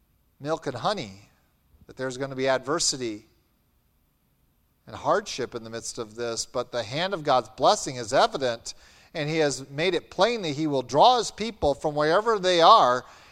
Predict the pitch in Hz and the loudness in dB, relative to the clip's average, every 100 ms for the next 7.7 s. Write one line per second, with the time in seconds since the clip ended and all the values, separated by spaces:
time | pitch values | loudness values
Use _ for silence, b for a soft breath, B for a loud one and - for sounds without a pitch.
0 | B 151 151 190 233 156 - 208 247 277 | B -2 4 4 4 0 0 2 2 2
1 | 262 226 180 190 180 180 196 214 208 156 | -2 0 2 2 2 0 2 4 2 0
2 | 143 190 226 202 170 - 175 - 165 180 | 2 2 4 0 -2 -4 -8 -6 -6 -6
3 | 240 - 226 226 220 254 269 208 120 95 | -8 -12 -12 -6 -2 0 -2 -6 -6 -6
4 | - - - _ _ _ _ _ _ _ | -6 -6 -14 _ _ _ _ _ _ _
5 | _ _ _ _ _ _ _ _ _ _ | _ _ _ _ _ _ _ _ _ _
6 | _ _ _ _ - 156 151 233 220 269 | _ _ _ _ -6 -4 -2 -2 -2 -4
7 | - 247 277 269 262 247 | -4 -2 2 4 2 2